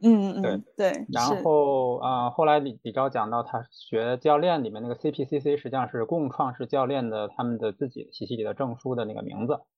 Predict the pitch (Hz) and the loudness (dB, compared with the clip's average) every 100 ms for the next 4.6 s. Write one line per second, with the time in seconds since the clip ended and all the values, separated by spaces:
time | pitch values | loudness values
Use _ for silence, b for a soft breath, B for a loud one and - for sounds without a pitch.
0 | _ - 240 226 208 190 196 196 202 220 | _ 0 2 2 0 -2 -4 -4 -6 -10
1 | _ 156 175 185 143 170 175 175 175 170 | _ -2 2 4 6 6 6 0 -2 0
2 | 165 165 165 135 107 110 139 143 120 131 | 2 4 2 2 -4 -2 -2 -2 -2 0
3 | 135 117 127 117 123 120 117 135 123 - | 0 -2 -4 -4 -2 -2 -2 -4 -6 -6
4 | 139 120 107 101 98 | -4 -2 0 -2 -4